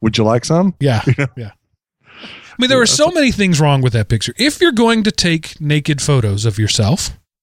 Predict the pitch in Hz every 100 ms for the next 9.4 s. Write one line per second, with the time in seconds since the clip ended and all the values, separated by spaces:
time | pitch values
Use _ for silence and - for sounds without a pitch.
0 | _ _ - - 156 139 120 117 139 139
1 | - - - - 147 151 233 311 247 254
2 | 233 196 190 180 160 175 160 143 131 120
3 | 117 - 131 120 113 120 131 240 170 190
4 | 185 311 - 131 92 - _ _ _ _
5 | _ _ _ _ _ _ _ - 180 113
6 | - - _ - 151 165 220 196 180 143
7 | 151 131 104 92 - - - - _ -
8 | - 170 196 196 196 190 170 175 175 196
9 | 196 - 175 233